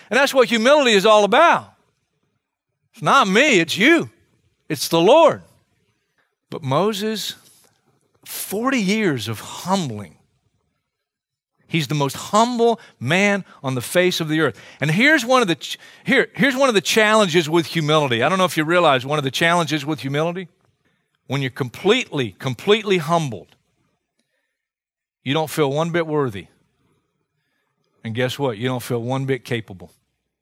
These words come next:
You show me a person that believes they can, "Oh yeah, I can do it." You know what I'm talking about. That kind of, hey, his problem was he was proud.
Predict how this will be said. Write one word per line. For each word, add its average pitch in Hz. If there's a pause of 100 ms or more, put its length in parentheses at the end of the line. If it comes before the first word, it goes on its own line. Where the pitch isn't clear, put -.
(300)
You 285
show 240
me 226
a 202
person 180
that 170
believes 170
they 156
can, 135 (180)
"Oh 285
yeah, 233
I 285
can 294
do 220
it." 226 (2000)
You 247
know 269
what 220
I'm 175
talking 202
about. 131
That 185
kind 196
of, 131 (160)
hey, 185 (120)
his -
problem 247
was 196
he 208
was 294
proud. 127